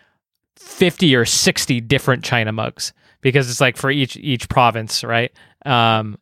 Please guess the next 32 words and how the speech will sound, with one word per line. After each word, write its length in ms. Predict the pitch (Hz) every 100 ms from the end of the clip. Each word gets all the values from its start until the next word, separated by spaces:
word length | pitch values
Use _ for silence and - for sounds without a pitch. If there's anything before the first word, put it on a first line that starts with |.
| -
and 260 | 123 120
so 240 | - 123 117
once 240 | 131 135
we 120 | 147
realized 440 | 123 127 123 120 -
how 180 | 131
many, 200 | 123 123
some, 260 | 120 - 127 -
how 180 | 123
many 320 | 127 127 127 123
of 220 | 131 113
the 140 | 120
international 500 | 120 117 123 120 135
territories 600 | 123 135 131 143 139 143 - - _
had, 280 | - 123 117
like, 360 | 120 113 - - _ _ _ _ _
twenty 380 | - 139 131 127
plus 420 | - 131 127 -
different 320 | 127 127 131
mugs, 420 | 127 123 135 - - - -
<laughs> 220 | - -
we 160 | 135 120
were, 180 | 113 110
we, 220 | 123 110 117
we 140 | 113
kind 200 | - 120
of 80 | 117
lost 380 | 117 110 - -
steam 400 | - - 53 60
for 120 | -
that. 240 | 52 53 -
<laughs> 340 | - - _